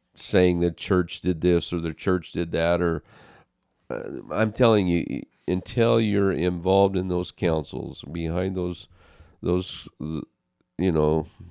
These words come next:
behind those situations, and you hear all the details, and, and then you take it to the Spirit, uh, or you take it to the Lord, and through the Spirit, you can,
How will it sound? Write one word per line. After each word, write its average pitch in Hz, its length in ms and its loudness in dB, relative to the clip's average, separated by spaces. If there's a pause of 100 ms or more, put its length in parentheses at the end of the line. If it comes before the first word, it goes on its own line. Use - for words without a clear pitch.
(920)
behind 92 500 2
those 87 200 2
situations, 80 840 -2
and 78 160 -2
you 80 120 0
hear 85 260 0
all 80 180 2
the 80 100 -4
details, 71 680 -6
and, 78 300 -6 (500)
and 78 160 -4
then 85 200 2
you 80 120 0
take 85 280 0
it 80 140 -6
to 82 100 -4
the 76 100 -6
Spirit, - 600 -4 (680)
uh, 73 360 -2
or 80 180 2
you 76 80 0
take 85 240 0
it 82 100 -6
to 85 100 -2
the 80 120 -4
Lord, 73 360 2
and 73 140 -6
through 82 200 -4
the 76 80 -4
Spirit, 78 540 -2
you 73 180 -4
can, 73 300 -8